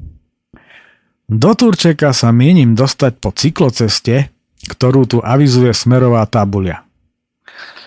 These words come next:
Vydávam sa teda vytýčeným smerom a po chvíli sa ocitám pod Svetojanským vrchom na lúkach, kde cesta končí. Niečo mi vraví, že asi budem trochu blúdiť. Ale keďže už svieti slnko,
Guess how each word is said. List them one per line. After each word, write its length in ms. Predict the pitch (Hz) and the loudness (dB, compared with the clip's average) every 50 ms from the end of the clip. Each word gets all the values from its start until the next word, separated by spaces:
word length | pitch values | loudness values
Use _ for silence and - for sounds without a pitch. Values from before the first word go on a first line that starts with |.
| _ _ _ _ | _ _ _ _
Vydávam 560 | - 123 214 220 220 208 196 190 180 170 160 | -2 0 2 2 2 2 2 2 2 2 2
sa 160 | - - 151 139 | 0 0 -2 0
teda 320 | - 156 139 135 131 117 | 0 2 2 2 2 2
vytýčeným 720 | 107 135 151 - 170 151 135 - - 147 135 123 110 98 | 0 0 0 0 -2 -2 0 0 0 2 2 2 2 0
smerom 640 | 92 - - 104 104 104 107 107 110 117 131 135 120 - - - | 0 -2 -2 0 0 0 0 2 2 2 2 0 -2 -4 -8 -10
a 80 | - 85 | -12 -10
po 240 | - - 107 98 - | -6 -4 -6 -6 -4
chvíli 400 | - 127 127 156 190 196 175 175 | -2 0 0 2 2 2 2 2
sa 240 | - - 127 98 110 | 0 0 -2 -2 -2
ocitám 480 | 127 - - 135 127 - 131 127 120 110 - | -2 -2 -4 -2 -2 0 0 0 0 0 -2
pod 160 | 101 - - | -4 -6 -6
Svetojanským 880 | - - 120 131 135 - 170 147 147 143 131 123 117 - - 117 101 95 | -6 -2 -2 -2 0 0 0 0 2 2 0 0 -2 -4 -4 -2 -2 0
vrchom 400 | 107 131 127 - - 113 98 92 | 0 0 -2 -2 -2 -2 0 0
na 160 | 95 104 113 | 0 0 2
lúkach, 560 | 123 131 139 131 - 147 143 143 135 - - _ _ _ | 2 2 0 0 0 -2 -2 -2 -2 -4 -12 _ _ _
kde 160 | - 107 101 | -8 -6 -6
cesta 400 | 95 - - 135 139 - - - | -6 -4 -2 -2 -2 -2 -2 -6
končí. 640 | 110 - - 113 104 110 113 101 - - - - - _ _ _ _ _ _ _ _ _ _ _ _ _ - - _ _ _ _ _ _ _ _ _ | -6 -4 -2 0 0 0 0 -2 -4 -10 -14 -16 -18 _ _ _ _ _ _ _ _ _ _ _ _ _ -20 -20 _ _ _ _ _ _ _ _ _
Niečo 400 | 120 147 220 240 - - - 202 | -2 0 0 0 0 0 0 2
mi 160 | 135 120 110 | 2 2 0
vraví, 560 | 92 98 104 107 113 117 120 127 135 160 160 147 - _ - | -2 -2 -2 0 0 0 2 2 2 0 0 -2 -6 _ -6
že 160 | 113 101 107 | -4 -4 -4
asi 320 | - - 151 - - - | -2 -2 -2 -2 0 -2
budem 320 | 156 147 143 127 127 120 113 | 0 0 0 2 2 0 0
trochu 320 | - 123 127 120 - - | 0 0 -2 -2 -2 -4
blúdiť. 640 | 110 104 113 117 110 107 98 92 80 - - - _ _ _ _ _ _ _ _ _ _ _ _ _ _ _ _ _ _ _ _ _ _ _ _ _ | -4 -2 0 0 0 -2 -4 -6 -10 -12 -16 -20 _ _ _ _ _ _ _ _ _ _ _ _ _ _ _ _ _ _ _ _ _ _ _ _ _
Ale 240 | 117 135 170 180 156 | -2 0 0 0 0
keďže 320 | - 185 165 156 165 165 | 0 0 0 2 2 2
už 160 | 147 143 120 | 2 0 0
svieti 400 | - - 127 151 214 220 - 139 | -2 -2 0 0 0 0 -2 -4
slnko, 640 | - - - 113 117 117 107 - 127 139 147 143 - | -4 -2 0 0 0 0 0 0 0 0 0 -2 -6